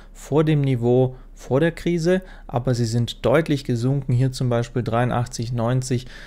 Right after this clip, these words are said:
Und dazu ist das Ganze wieder auf Lager. Also man hat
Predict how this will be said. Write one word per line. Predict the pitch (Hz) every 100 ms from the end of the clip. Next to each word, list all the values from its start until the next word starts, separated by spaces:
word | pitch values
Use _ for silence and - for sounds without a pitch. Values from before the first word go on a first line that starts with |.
| - -
Und | 143 160
dazu | - 143 139
ist | 131
das | 131 127
Ganze | 123 127 127 120
wieder | 113 -
auf | 107 -
Lager. | 98 110 151 151 131
Also | 120
man | 110 110
hat | 113